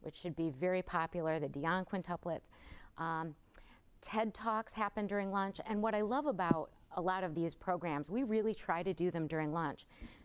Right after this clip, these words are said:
because my friend Travis over here serves an amazing lunch, which I love and I eat every day, by the way. Um,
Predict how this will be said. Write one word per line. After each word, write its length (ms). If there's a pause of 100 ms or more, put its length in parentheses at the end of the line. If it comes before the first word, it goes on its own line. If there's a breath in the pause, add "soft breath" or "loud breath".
because 600
my 120
friend 200
Travis 400
over 180
here 320 (360 loud breath)
serves 420 (100)
an 100
amazing 640
lunch, 400
which 160
I 140
love 280
and 120
I 60
eat 200
every 220
day, 200
by 140
the 120
way. 160 (720 loud breath)
Um, 440